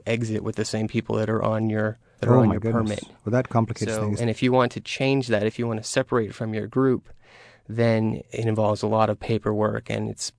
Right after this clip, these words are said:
Speaker 1: basically a big hassle. So it's much easier, practicality-wise, to come in from China.
Speaker 2: Hmm.
Speaker 1: They're talking about, you know, they've been trying to change this permit situation with Nepal. That might be changing now,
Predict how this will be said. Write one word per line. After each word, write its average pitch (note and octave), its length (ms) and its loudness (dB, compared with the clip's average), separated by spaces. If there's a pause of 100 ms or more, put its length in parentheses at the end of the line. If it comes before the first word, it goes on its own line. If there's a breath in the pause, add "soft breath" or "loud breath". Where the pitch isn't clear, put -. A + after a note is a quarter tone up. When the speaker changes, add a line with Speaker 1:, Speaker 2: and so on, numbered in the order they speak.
Speaker 1:
basically A2 520 -4
a A2 40 -4
big G#2+ 220 -2
hassle. A2 540 -2 (460)
So A2+ 400 2 (280 loud breath)
it's A#2+ 160 -2
much D#3+ 240 4
easier, A2+ 580 -2 (280)
practicality-wise, A2 880 0
to - 140 -8
come A#2 280 2
in G#2+ 360 0
from A2 280 -4
China. A2 440 -4 (280 loud breath)
Speaker 2:
Hmm. C#3 140 2
Speaker 1:
They're A#2 120 0
talking B2+ 320 4
about, A2 300 4
you A2+ 60 -4
know, A2+ 120 0
they've G#2+ 140 -2
been A2+ 100 0
trying A#2 300 0
to G#2 80 -4
change A2+ 400 -2
this A2+ 300 -8 (180)
permit A2+ 320 -4
situation A2+ 480 -2
with A2+ 100 -4
Nepal. A2 500 2 (280 soft breath)
That A#2 140 -2
might A#2 180 0
be A2 100 -4
changing A2+ 400 -2
now, A2 400 -2